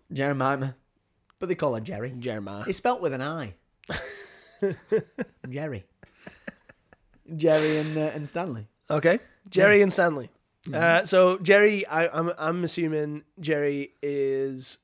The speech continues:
Speaker 2: the delivery driver. She comes, she picks up the honey.
Speaker 1: Ah.
Speaker 2: Sort of thing.
Speaker 1: Okay, yep,
Speaker 2: Yeah.
Speaker 1: yep.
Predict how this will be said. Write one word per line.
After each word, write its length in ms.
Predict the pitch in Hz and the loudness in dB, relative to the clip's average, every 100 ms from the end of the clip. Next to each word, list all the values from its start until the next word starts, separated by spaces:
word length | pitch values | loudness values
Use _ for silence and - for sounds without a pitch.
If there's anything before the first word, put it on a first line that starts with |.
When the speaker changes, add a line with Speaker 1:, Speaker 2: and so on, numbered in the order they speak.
| - | -14
Speaker 2:
the 500 | 139 139 135 131 131 - | -8 -6 -6 -8 -10 -8
delivery 380 | 143 147 160 120 | -4 -4 -4 -8
driver. 280 | 87 82 - _ _ - | -12 -14 -20 _ _ -12
She 340 | - 165 156 139 _ | -4 -2 -4 -6 _
comes, 320 | - 165 165 147 | 0 0 0 -4
she 120 | 147 | -6
picks 360 | - - 175 170 | -8 -8 -6 -6
up 120 | 160 | -6
the 100 | 147 | -2
honey. 300 | 170 180 180 _ _ - | 0 0 -2 _ _ -12
Speaker 1:
Ah. 480 | 127 160 180 196 190 | -4 -2 0 2 4
Speaker 2:
Sort 140 | 185 175 | 6 6
of 60 | |
thing. 220 | 185 208 226 _ - | 6 4 0 _ -8
Speaker 1:
Okay, 220 | 160 208 | -2 0
yep, 140 | 175 | 4
Speaker 2:
Yeah. 160 | 180 175 | 6 6
Speaker 1:
yep. 200 | 170 - | 2 -4